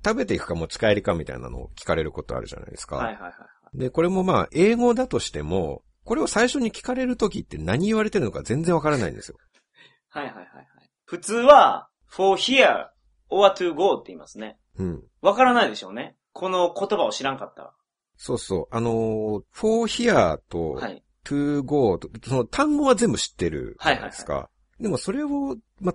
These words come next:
Speaker 1: toとgoを知ってるとしても、
Speaker 2: はい。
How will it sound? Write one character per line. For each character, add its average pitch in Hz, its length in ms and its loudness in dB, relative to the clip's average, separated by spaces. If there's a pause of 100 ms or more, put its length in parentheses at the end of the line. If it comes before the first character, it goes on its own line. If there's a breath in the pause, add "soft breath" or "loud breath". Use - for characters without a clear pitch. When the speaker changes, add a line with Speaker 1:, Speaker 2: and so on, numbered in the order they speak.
Speaker 1:
to 330 320 6
と 101 180 4
go 156 340 6
を 87 60 2
知 - 160 0
っ - 40 -20
て 170 100 8
る 127 80 4
と - 100 -6
し - 80 -6
て 90 80 -4
も、 90 240 0
Speaker 2:
は 104 140 -8
い。 85 120 -16